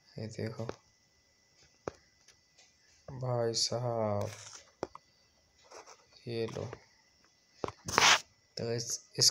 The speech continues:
कार को देख लेते हैं। ओ भाई, क्या हैंड ब्रेक मारेगा इस, इसने। तो guys, बने रहे वीडियो पे ऐसे ही।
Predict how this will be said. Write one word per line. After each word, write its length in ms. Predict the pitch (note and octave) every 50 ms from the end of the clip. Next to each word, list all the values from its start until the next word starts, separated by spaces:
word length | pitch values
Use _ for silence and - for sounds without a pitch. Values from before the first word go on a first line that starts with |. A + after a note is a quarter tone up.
| - -
कार 240 | A#2+ A#2+ A#2+ A#2 A#2
को 180 | - A#2 A#2+ A2+
देख 300 | A2 A#2 A#2 A#2 - -
लेते 260 | A2+ A#2 A2 - A2+
हैं। 280 | A2+ A#2 C3 C3+ - - - _ _ _ _ _ _ _ _ _ _ _ _ _ - - - - - - - - - - - - - - - - - _ _ - - - - - - - - - - - - - - - - - - - - _ _ _ - - - - _ _ _ _ _ _ _ - - - _ _ _ - -
ओ 180 | - - - A#2+
भाई, 280 | A#2+ B2 B2+ A#2 A2 G2+ G2+ G#2 - - - - _ _ _ _ _ - - - - - - - _ _ _ _ - -
क्या 280 | - - B2+ B2+ B2 B2 B2 - - - - - - -
हैंड 440 | B2 A#2+ A#2 A#2+ A#2+ A#2+ B2 B2 A#2+ A#2 A#2+ A#2+
ब्रेक 320 | A#2+ A#2+ A#2+ A#2+ A#2 A#2+
मारेगा 400 | A#2 A2+ G#2+ G#2 G#2 G2 G2 F#2+
इस, 140 | A2 B2 B2
इसने। 380 | A#2 A#2 - - A#2+ A2+ A#2 A#2 B2 - - - - _ _ _ _ _ - - - - - - - - - - - - - - - - - - -
तो 140 | - C3 B2+ A#2
guys, 280 | A#2+ C3 C3+ - C#3
बने 240 | C3+ C3+ B2+ C3 B2+
रहे 160 | B2+ C3+ C3
वीडियो 300 | C3+ C3+ C3+ B2+ C3 C3 B2+
पे 100 | - B2+
ऐसे 200 | B2+ B2 - C3
ही। 180 | B2+ C3 C#3+ E3